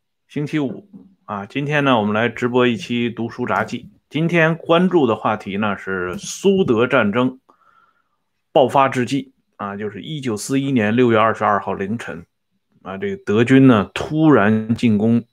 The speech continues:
苏联。那么这个时候呢，作为苏联的最高统帅斯大林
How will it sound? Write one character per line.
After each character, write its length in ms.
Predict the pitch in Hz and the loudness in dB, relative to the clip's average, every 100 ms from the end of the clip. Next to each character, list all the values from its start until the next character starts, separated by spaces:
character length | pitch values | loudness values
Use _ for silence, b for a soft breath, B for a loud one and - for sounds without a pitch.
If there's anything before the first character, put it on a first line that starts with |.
| _ | _
苏 340 | - - 147 131 | -18 -8 -4 0
联。 300 | 98 113 _ _ _ _ _ _ _ - | 0 -2 _ _ _ _ _ _ _ 0
那 80 | 190 | 4
么 100 | 208 | 4
这 240 | 240 262 | 6 4
个 100 | 143 | 4
时 160 | 117 101 | 2 -2
候 140 | 101 | -2
呢， 240 | 101 92 92 | -4 -6 -8
作 260 | - 135 101 | -2 0 0
为 460 | 92 92 98 - _ | -2 -4 -6 -8 _
苏 400 | - - 147 143 | -14 -8 -6 -2
联 220 | 107 101 | -2 -2
的 240 | 113 98 | -2 -2
最 260 | 95 - 120 | -2 0 2
高 220 | 123 139 | 2 0
统 240 | 135 - - | -2 -12 -8
帅 300 | 120 - _ _ _ _ - | -6 -6 _ _ _ _ -16
斯 180 | - | -4
大 160 | 165 160 | 0 0
林 340 | 98 95 - | 0 -6 -8